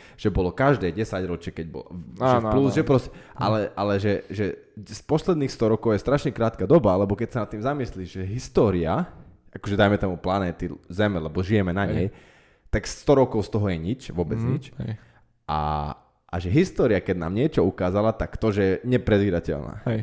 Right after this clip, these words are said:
Speaker 1: Že jedine to ti história ukáže, že je nepredvídateľná.
Speaker 2: Hej.
Speaker 1: Lebo že bolo, neviem, za sto rokov, ty koko-, neviem, jak to povedal, že tristo recesí v Amerike, a
Speaker 2: No,
Speaker 1: iba, že,
Speaker 2: no.
Speaker 1: že strašne
Speaker 2: A
Speaker 1: také
Speaker 2: pár
Speaker 1: čísla,
Speaker 2: ich iba možno
Speaker 1: áno,
Speaker 2: predvídali, no.
Speaker 1: áno.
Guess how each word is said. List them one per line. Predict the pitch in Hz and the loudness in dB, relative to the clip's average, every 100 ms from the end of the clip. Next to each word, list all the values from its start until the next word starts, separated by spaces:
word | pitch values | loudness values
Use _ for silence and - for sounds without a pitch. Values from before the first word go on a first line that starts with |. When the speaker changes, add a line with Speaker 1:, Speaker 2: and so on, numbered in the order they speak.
| - - | -6 -4
Speaker 1:
Že | 107 | 4
jedine | 117 190 202 143 | 8 8 8 4
to | 101 - | 4 4
ti | 151 117 | 4 4
história | 113 147 - 117 90 | 2 2 4 4 4
ukáže, | 82 - 98 143 | -2 -2 -2 0
že | 151 147 | 4 4
je | 143 | 4
nepredvídateľná. | 147 165 127 92 85 - - 73 80 82 | 2 2 4 2 0 -4 -6 -6 -6 -6
Speaker 2:
Hej. | 110 - - | -8 -12 -6
Speaker 1:
Lebo | 107 110 | 0 2
že | 117 | 2
bolo, | 123 113 113 101 - - - | 2 2 2 0 -6 -20 -6
neviem, | 127 143 | 0 0
za | 117 104 | 0 -2
sto | - 139 | 2 2
rokov, | 135 - 117 | 4 4 4
ty | - | 2
koko-, | 107 110 - - _ | -6 -10 -14 -20 _
neviem, | 101 107 104 | -12 -8 -6
jak | 95 - | -6 -6
to | |
povedal, | 101 107 110 95 | -2 2 2 2
že | 90 | -2
tristo | - 113 - - | 0 0 4 4
recesí | 98 - 120 156 | 4 2 0 4
v | 151 | 4
Amerike, | 147 143 147 - | 6 4 4 4
a | 107 | 4
Speaker 2:
No, | 107 | 4
Speaker 1:
iba, | 95 | 4
že, | 98 | 2
Speaker 2:
no. | 95 90 - - _ _ 90 | 2 0 -4 -20 _ _ -8
Speaker 1:
že | 110 | -8
strašne | - 175 220 220 156 | 0 4 6 4 2
Speaker 2:
A | 165 | 2
Speaker 1:
také | - | 8
Speaker 2:
pár | 127 123 | 10 10
Speaker 1:
čísla, | 117 | 8
Speaker 2:
ich | 113 | 6
iba | 113 | 4
možno | 117 120 | 6 4
Speaker 1:
áno, | 110 | 4
Speaker 2:
predvídali, | 117 110 110 107 107 | 2 0 -2 -2 -2
no. | 110 | 2
Speaker 1:
áno. | 110 | 2